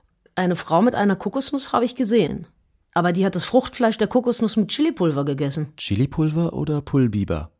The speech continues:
Speaker 1: Von weitem ist es schwer auszumachen, aber aufgrund der gröberen Struktur der Gewürzmischung und der dunkelrot aufschimmernden Flocken hier und da tippe ich auf Pulbiber.
Speaker 2: Aber so einen Streuer direkt hatte sie nicht dabei.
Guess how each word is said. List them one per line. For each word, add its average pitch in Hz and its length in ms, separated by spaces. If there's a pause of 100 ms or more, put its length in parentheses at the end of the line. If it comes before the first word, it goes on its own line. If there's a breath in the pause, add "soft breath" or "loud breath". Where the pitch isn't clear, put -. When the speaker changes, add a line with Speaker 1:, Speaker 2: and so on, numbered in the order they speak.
Speaker 1:
Von 143 180
weitem 131 300
ist - 200
es 160 80
schwer 151 220
auszumachen, 151 600
aber 147 400
aufgrund 170 480
der 165 140
gröberen 175 480
Struktur - 800
der 151 100
Gewürzmischung 151 680
und 170 160
der 156 140
dunkelrot 170 540
aufschimmernden 165 600
Flocken 185 440
hier 160 280
und 165 180
da 185 200
tippe 196 340
ich - 300
auf 180 200
Pulbiber. 202 680
Speaker 2:
Aber 95 240
so 87 160
einen 82 200
Streuer 87 400
direkt - 540
hatte 139 160
sie 117 140
nicht 101 180
dabei. 73 320